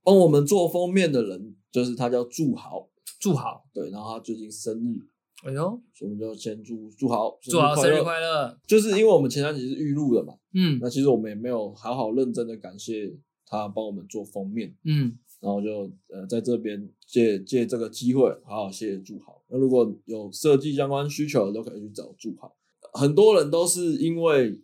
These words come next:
Speaker 1: 看到封面，然后，诶，产生兴趣，然后
Speaker 2: 诶，其实上扬我想问一下，我之前一直忘了问，他是那个，他那种设计，他是算是手绘吗？
Speaker 1: 他电绘，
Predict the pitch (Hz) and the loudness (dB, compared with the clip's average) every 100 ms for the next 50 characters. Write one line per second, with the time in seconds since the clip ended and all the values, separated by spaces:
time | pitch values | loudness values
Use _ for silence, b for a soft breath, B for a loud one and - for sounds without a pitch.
0 | _ - 170 139 143 131 127 123 117 120 | _ -2 0 2 2 0 0 -4 -4 -6
1 | 101 - _ - 107 127 139 156 - - | -6 -8 _ -6 0 2 2 -2 -10 -8
2 | 117 104 123 127 135 - _ _ - 123 | -6 -4 -2 -4 -6 -18 _ _ -2 -2
3 | 110 127 104 135 151 185 208 165 135 123 | -2 -8 -4 0 0 2 0 0 -4 -6
4 | 135 117 131 117 113 113 - 139 147 190 | -8 -10 -14 -16 -18 -20 -6 -4 -4 -2
5 | 160 165 160 160 170 156 139 123 143 143 | -4 -4 -10 -12 -6 -4 -4 -8 -10 -12
6 | 123 _ - 233 240 247 214 196 269 294 | -14 _ -4 -2 -4 -6 -6 -2 -2 0
7 | 175 135 202 180 160 180 190 202 180 185 | -2 -2 -2 -2 -6 -6 -6 -4 -4 -4
8 | 175 156 - - - 170 123 - _ _ | -2 -2 -2 -10 -6 -6 -6 -12 _ _
9 | 147 143 147 117 120 104 | 0 4 4 2 -4 -8